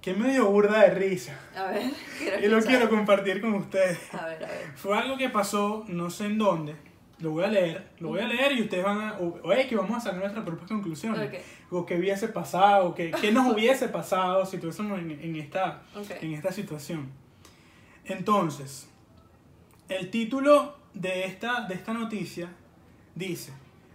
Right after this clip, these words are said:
Speaker 1: "Su marido descubrió que le fue infiel por el resumen del banco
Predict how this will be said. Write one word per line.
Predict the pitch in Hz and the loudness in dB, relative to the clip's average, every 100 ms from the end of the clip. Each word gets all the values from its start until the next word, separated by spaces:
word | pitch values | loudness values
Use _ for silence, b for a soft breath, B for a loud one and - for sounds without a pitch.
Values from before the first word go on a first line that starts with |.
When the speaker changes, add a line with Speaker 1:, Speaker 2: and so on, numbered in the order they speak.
| _ | _
Speaker 1:
"Su | - 226 | -4 2
marido | 220 226 233 285 | 4 4 2 2
descubrió | 285 254 - 202 202 220 220 | 2 0 -2 0 2 0 0
que | |
le | 240 202 | -2 -4
fue | - 202 | -2 0
infiel | 220 220 226 190 160 | 0 0 -4 -2 -4
por | - 196 | -2 0
el | 196 202 | 0 0
resumen | 208 196 240 269 285 285 240 | -2 -4 0 0 2 0 0
del | 190 180 | -2 -2
banco | 208 185 160 165 | -2 -2 -6 -8